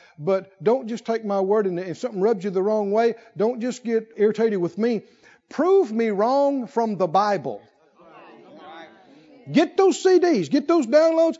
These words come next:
and go through, and go through everything we went through and prove me wrong with scriptures. If I'm wrong, I wanna know. I'm serious. I wanna find out. But I could care less about what you think. I said scriptures.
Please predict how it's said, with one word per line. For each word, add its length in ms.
and 220
go 200
through, 600
and 200
go 160
through 200
everything 540
we 100
went 260
through 280
and 280
prove 460
me 180
wrong 520
with 140
scriptures. 520
If 160
I'm 200
wrong, 200
I 100
wanna 200
know. 280
I'm 180
serious. 460
I 80
wanna 180
find 320
out. 200
But 120
I 100
could 200
care 200
less 260
about 280
what 180
you 80
think. 420
I 120
said 240
scriptures. 800